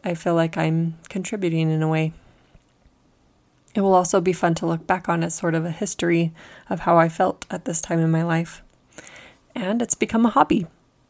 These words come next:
something I do for self-care and in my free time.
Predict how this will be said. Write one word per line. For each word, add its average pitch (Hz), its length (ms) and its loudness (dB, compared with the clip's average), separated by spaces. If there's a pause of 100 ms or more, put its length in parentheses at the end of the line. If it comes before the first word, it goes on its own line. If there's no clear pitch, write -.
something 170 360 0
I 170 80 2
do 175 160 2
for 175 160 -2
self-care 180 560 -2
and 208 140 0
in 175 80 0
my 175 120 0
free 180 200 -4
time. 165 400 -2